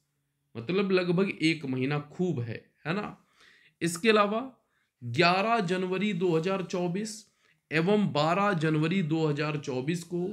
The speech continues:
बिहार राज्य के विभिन्न जिलों में, है ना, अलग-अलग बेटा जिलों में तीन पालियों में संभावित है। याद रखिएगा, जी हाँ,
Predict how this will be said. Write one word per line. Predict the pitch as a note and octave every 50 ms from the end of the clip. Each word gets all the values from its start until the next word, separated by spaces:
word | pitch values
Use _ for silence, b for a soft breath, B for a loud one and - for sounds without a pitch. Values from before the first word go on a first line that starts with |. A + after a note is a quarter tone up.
| G#3 - B B B B B B _ -
बिहार | B2 C#3+ F3 F3 E3+ D#3+ F#3+ G#3+ A#3 B3 B3+ A#3+ A3
राज्य | F3+ E3+ D#3+ D#3 D3+ C#3 C#3 C#3
के | C#3 C#3 C#3+ C#3+ D3+ D#3+ F3 - b b b b b b b b
विभिन्न | A#2+ B2+ D#3 F3+ E3+ E3 G3+ A3+ A#3 A#3 A3+ G3+
जिलों | C#3+ B2 D#3 D3+ D3+ D3+ C#3+
में, | C#3 D3 D#3+ E3+ D3 A2 - - - -
है | D#3+ G3+
ना, | A3+
अलग-अलग | G3+ - - F3 F#3+ G3+ A3 A3+ G3+ G#3 G3 G3 G3 F#3
बेटा | F#3 F3+ F3 F3 F#3 E3+
जिलों | D3+ B2+ B2+ C3 C3 D3+ E3+ F3
में | F#3 F#3 F#3+ G3+ A3 - b b b b b b b b _ -
तीन | G#3 G#3+ A#3 A#3+ A#3 A3+ -
पालियों | - F3 D3+ D3+ C#3+ D3 D3 D3+ C#3+ C#3
में | C3+ C#3+ E3 G3 D3
संभावित | - - - D3+ B2+ A#2+ A2 G#2+ A2 G#2 F#2+ E2 - - -
है। | - - - _ _ _ _ _ _ -
याद | C#3 D#3 E3 E3+
रखिएगा, | F3 F3 F3 - F3 E3+ E3 F3+ G3 G#3 A3+ F#3
जी | C#3 B2+ D#3 D#3
हाँ, | B2 B2 A#2 G2+ - _ _